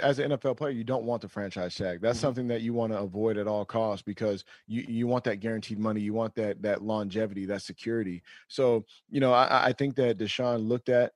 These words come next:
Speaker 1: the market. He, he saw what they were offering, and what better way to mend the differences if you're the Houston Texans is to make your quarterback the second richest in N F L history.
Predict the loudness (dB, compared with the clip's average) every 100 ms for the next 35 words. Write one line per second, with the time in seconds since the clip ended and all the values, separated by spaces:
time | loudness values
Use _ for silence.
0 | -6 -2 2 0 -2 -6 -4 -4 -2 -4
1 | 0 2 2 2 2 2 4 4 2 0
2 | -2 -2 -8 -12 0 2 6 4 6 6
3 | 6 6 6 4 2 2 0 -4 -10 _
4 | -6 0 0 0 -4 -4 -4 -8 -6 -2
5 | -2 -2 -2 -4 -6 -4 -4 -4 -8 -10
6 | -14 -10 -6 -6 -4 -2 -2 -2 -8 -4
7 | -2 -2 -4 -6 -8 -6 -4 -4 -2 -2
8 | -2 -6 -8 -6 -2 0 0 0 0 0
9 | -2 -6 -10